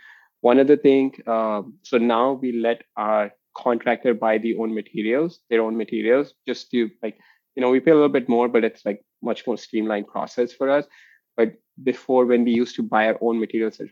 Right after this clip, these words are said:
Home Depot, we were, like, one of the largest buyer at our local Home Depot. So one other thing to do is, like, go to the local Home Depot and go to the pro desk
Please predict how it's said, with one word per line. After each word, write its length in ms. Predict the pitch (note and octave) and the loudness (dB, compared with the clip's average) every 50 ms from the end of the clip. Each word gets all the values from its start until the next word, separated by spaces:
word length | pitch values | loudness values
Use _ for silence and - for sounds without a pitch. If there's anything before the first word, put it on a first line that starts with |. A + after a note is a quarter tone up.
| _ | _
Home 200 | - A#2 A2+ A2 | 0 0 0 0
Depot, 340 | G2 G#2 G#2+ G#2+ - B2+ B2+ | 0 -2 -2 -2 -4 -4 -4
we 180 | A#2 A#2 A#2 A2+ | -4 -4 -4 -4
were, 80 | A#2 | -2
like, 200 | A2 G#2+ G#2+ G#2 | -2 -2 -4 -4
one 100 | G#2+ A2 | -6 -6
of 120 | A2+ G#2+ G#2 G#2+ _ _ - | -6 -8 -10 -12 _ _ -2
the 120 | A2+ A2 | -2 0
largest 460 | A2 G#2+ G#2 G#2 G2+ - A2 G#2 - _ | 0 0 -2 -2 -2 -4 -8 -10 -8 _
buyer 300 | - G#2 G2+ G2+ G#2 - - | -2 0 0 0 0 -2 -4
at 160 | G2 G#2 G#2+ | -4 -6 -4
our 80 | G#2 G#2 | -6 -6
local 380 | G#2 G#2+ G#2+ - - A#2+ A#2 | -4 -6 -6 -6 -6 -8 -8
Home 260 | - - B2+ G#2+ G#2+ | -6 -4 -4 -4 -2
Depot. 460 | G#2 A#2 A2 G#2+ - D3 D#3+ E3 E3 - - - - _ _ - | -2 -4 -4 -2 0 0 0 0 0 -4 -20 -20 -20 _ _ -6
So 140 | - B2+ | -2 0
one 340 | A#2 A2 A2+ A#2+ A#2+ C3 C#3+ | 0 2 4 4 6 6 6
other 220 | C#3+ B2+ B2+ B2+ B2 | 4 4 2 -2 -2
thing 200 | - C3 B2 A2+ | 0 -2 -2 -2
to 100 | - A#2 | -2 -4
do 140 | A#2 A#2 | -2 -2
is, 140 | A#2 A2+ - | -2 -2 -2
like, 160 | A#2+ A2 G#2+ | -2 -2 0
go 100 | - C#3 | 0 0
to 100 | C#3+ E3 | 2 2
the 80 | F3 F3 | 2 2
local 380 | D3 B2+ B2+ B2 - - B2 - | 2 0 0 -2 -4 -6 -8 -6
Home 260 | - B2+ A#2+ A2+ G#2+ | -4 -2 0 0 0
Depot 400 | A2 A2 G#2+ - B2+ C3+ - - _ _ _ _ _ _ _ - | -2 -2 -4 -4 -4 -4 -6 -8 _ _ _ _ _ _ _ -2
and 140 | A#2 A#2 A#2+ | -2 0 2
go 140 | C3+ C3+ C3 | 2 2 2
to 100 | C#3+ C#3+ | 2 2
the 100 | C3+ A#2+ | 0 -2
pro 280 | - - - A#2+ A#2+ | -2 0 0 2 2
desk 300 | A#2 A#2+ C3 C#3+ D3 - | 2 2 0 -2 -2 -6